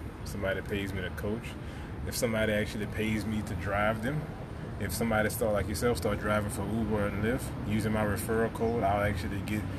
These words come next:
a source of income from that. I think about the tips that I get whenever I have Uber or Lyft drivers, right? So, like, those are the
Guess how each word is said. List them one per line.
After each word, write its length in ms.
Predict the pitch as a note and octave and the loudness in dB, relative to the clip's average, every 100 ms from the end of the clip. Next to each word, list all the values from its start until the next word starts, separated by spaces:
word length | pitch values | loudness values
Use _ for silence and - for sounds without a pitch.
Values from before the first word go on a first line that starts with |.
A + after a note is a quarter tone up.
| - - - | -4 -2 0
a 140 | A2 - - - - - - - - - - - - - - | -2 -2 -6 -6 -6 -6 -4 -2 -2 -2 -2 -2 0 0 0
source 380 | - - A#3 A3+ | 0 2 4 4
of 100 | - | 4
income 320 | A2 - A#2+ | 4 4 4
from 260 | - G#2+ G2+ | 4 4 4
that. 220 | G2+ - - - - - - - - | 4 2 2 0 2 2 2 2 4
I 80 | F#2+ | 4
think 200 | A#2 A2+ | 6 6
about 220 | G#2+ G#2 | 6 4
the 80 | - | 4
tips 280 | - G2+ - | 4 4 6
that 140 | A2 | 4
I 100 | A2 | 4
get 260 | G#2+ A#2 A2 | 4 4 4
whenever 320 | A2 G#2+ G#2+ | 4 4 4
I 100 | G#2 | 4
have 280 | G#2+ G#2 G2 | 4 4 2
Uber 760 | A2 A2 G2 - - - - | 0 0 0 -2 -2 -2 0
or 180 | G2 G#2 G2+ | 0 2 4
Lyft 180 | A2+ A2 | 4 4
drivers, 420 | A2+ A2 A#2 - - - - G2+ | 6 6 6 2 0 0 0 4
right? 180 | G#2+ A#2+ - - - - | 4 4 0 -2 -2 2
So, 60 | G#2 | 4
like, 300 | G2 G2 G2 | 4 4 6
those 240 | A2 C3+ | 6 6
are 40 | |
the 80 | C3+ | 6